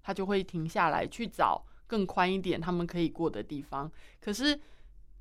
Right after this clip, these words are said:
通常都很难找得到更宽一点的地方，因为你能找到一个缝就已经不错了。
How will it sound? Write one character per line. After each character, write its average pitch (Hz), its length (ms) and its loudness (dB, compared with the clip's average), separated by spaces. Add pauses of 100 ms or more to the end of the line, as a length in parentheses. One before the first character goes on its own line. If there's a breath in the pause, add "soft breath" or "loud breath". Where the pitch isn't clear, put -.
(140)
通 208 120 0
常 185 180 0
都 185 120 2
很 214 140 4
难 165 160 10
找 190 160 12
得 196 120 6
到 240 160 12
更 247 220 8
宽 247 260 12
一 254 40 6
点 226 180 6
的 196 100 4
地 247 160 0
方， 240 200 4
因 262 60 2
为 277 60 6
你 226 100 0
能 208 200 4
找 208 160 6
到 247 180 6
一 240 80 6
个 226 160 6
缝 220 380 4
就 254 160 8
已 202 80 10
经 220 200 0
不 208 140 2
错 190 380 6
了。 143 180 6